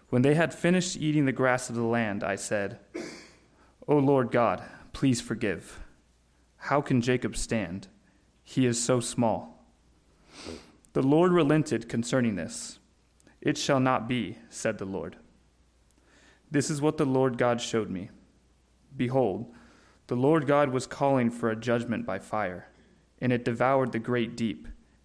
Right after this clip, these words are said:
and was eating up the land. Then I said, 'O Lord God, please cease.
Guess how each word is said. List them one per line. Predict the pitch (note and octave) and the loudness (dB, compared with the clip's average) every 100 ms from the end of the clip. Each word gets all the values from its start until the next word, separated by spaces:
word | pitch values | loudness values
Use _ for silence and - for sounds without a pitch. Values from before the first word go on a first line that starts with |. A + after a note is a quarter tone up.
| _ B2+ | _ -2
and | A#2 | 0
was | A#2 A#2 | 0 0
eating | B2+ B2 A#2 | 0 4 2
up | A2 | 2
the | F#2+ | -2
land. | G#2 G2 E2 F2+ - _ - _ _ _ _ _ _ - | -2 -4 -6 -12 -14 _ -20 _ _ _ _ _ _ 0
Then | C3 | 4
I | A#2 | 4
said, | A#2 A2+ A2 - - _ _ _ _ _ _ - | 2 0 0 -2 -18 _ _ _ _ _ _ 2
'O | C3+ | 4
Lord | C3 B2+ A#2 | 4 4 4
God, | A#2+ A#2 A2 - - - - | 4 4 0 -8 -20 -20 -4
please | C#3+ C#3 A#2 | 2 2 2
cease. | - C3+ G#2 - - | 0 0 0 -6 -12